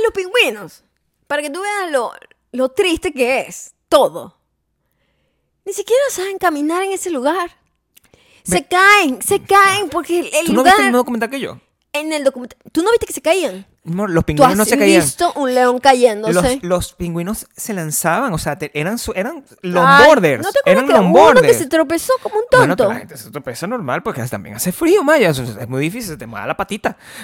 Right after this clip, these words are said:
Speaker 2: Pero el pingüino se lanzaba así que, shh, iban
Speaker 1: ¿Tú no
Speaker 2: así,
Speaker 1: has visto un,
Speaker 2: como
Speaker 1: mira,
Speaker 2: skater,
Speaker 1: Gabriel,
Speaker 2: Tony Hawk
Speaker 1: existe,
Speaker 2: estaban ahí.
Speaker 1: existe
Speaker 2: Sí.
Speaker 1: otro animal que se vea tan incómodo movilizándose
Speaker 2: Yo sentía que se veía
Speaker 1: como
Speaker 2: s-,
Speaker 1: los pingüinos.
Speaker 2: súper elegante.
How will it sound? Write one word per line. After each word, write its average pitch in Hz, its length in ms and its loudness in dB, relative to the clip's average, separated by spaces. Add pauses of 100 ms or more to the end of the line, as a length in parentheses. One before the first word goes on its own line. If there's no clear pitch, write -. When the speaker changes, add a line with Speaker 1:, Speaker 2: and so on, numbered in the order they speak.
Speaker 2:
Pero 139 240 -2
el 127 180 -12
pingüino 127 360 -8
se 240 140 -10
lanzaba 160 400 -4
así 233 160 -6
que, 240 100 -12
shh, - 540 -18
iban 196 200 -6
Speaker 1:
¿Tú 330 60 0
no 359 60 -2
Speaker 2:
así, 427 80 0
Speaker 1:
has 427 80 -2
visto 381 420 0
un, 302 120 2
Speaker 2:
como 302 260 0
Speaker 1:
mira, 262 200 4
Speaker 2:
skater, 196 200 0
Speaker 1:
Gabriel, - 240 2
Speaker 2:
Tony 262 300 4
Hawk 214 260 4
Speaker 1:
existe, 349 240 2
Speaker 2:
estaban 160 300 4
ahí. 117 100 0
Speaker 1:
existe - 600 0
Speaker 2:
Sí. - 120 -2
Speaker 1:
otro 285 300 -6
animal 190 540 -8
que 240 100 -12
se 202 140 -8
vea 220 180 -2
tan 277 400 -6
incómodo 220 840 -4
movilizándose 190 880 -8
Speaker 2:
Yo 202 100 2
sentía 254 400 -4
que 220 180 -8
se - 120 -8
veía - 120 -2
Speaker 1:
como 254 180 4
Speaker 2:
s-, 262 100 6
Speaker 1:
los 254 120 4
pingüinos. 220 560 -2
Speaker 2:
súper 131 340 0
elegante. - 400 -12